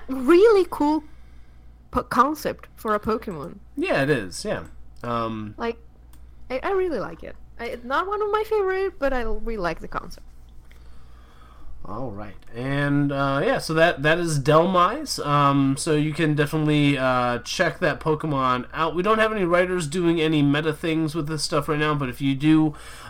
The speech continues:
Speaker 2: uh, check out our Discord, uh, The Real E V will have a, an art drop on Dhelmise, I'm sure, uh, Monday. You can see some really cool artwork about it.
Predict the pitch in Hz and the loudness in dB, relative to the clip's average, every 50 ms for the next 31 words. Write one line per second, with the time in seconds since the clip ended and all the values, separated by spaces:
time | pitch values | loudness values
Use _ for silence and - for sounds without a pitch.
0 | - 160 147 143 139 139 139 139 - 196 180 - 185 165 170 - 143 147 143 143 | 0 4 4 4 4 4 2 2 2 0 2 4 4 4 4 4 2 0 0 0
1 | 127 160 175 170 - - - 196 196 202 208 208 208 170 143 135 123 123 135 120 | 0 -2 -2 0 -2 -2 0 0 2 2 2 2 2 2 2 2 0 -2 0 2
2 | 143 151 156 151 151 151 156 147 139 156 165 160 147 135 135 135 123 123 123 120 | 4 4 4 4 2 0 -2 -2 0 0 0 0 0 0 0 0 0 -2 -4 -6
3 | 113 - - 131 139 131 139 - 156 160 143 139 151 151 139 147 - - 151 135 | -6 -10 -10 -8 -8 -8 -6 -4 -4 -4 -4 -2 0 0 0 0 0 0 -2 0
4 | - - 123 127 139 151 156 160 170 160 160 160 170 165 143 151 135 131 - - | 0 -2 -2 0 2 2 2 4 6 6 6 6 4 2 2 0 0 0 -2 0
5 | - 160 151 151 156 156 135 131 123 120 120 120 135 151 175 190 190 202 220 262 | 2 4 4 6 6 6 4 4 2 2 2 2 0 0 0 -2 -2 -4 -4 -4
6 | 247 - - - - - - - - 143 127 - 139 131 117 131 127 131 139 143 | -6 -10 -12 -16 -16 -16 -12 -6 -4 -4 -2 -2 -2 -2 -2 -2 0 0 2 2
7 | 139 139 - 143 131 127 - 156 165 - 233 226 202 185 - 190 175 175 165 170 | 0 0 -2 -4 -6 -4 -2 -2 -2 -2 0 0 0 0 0 0 2 4 4 4
8 | 190 196 | 4 0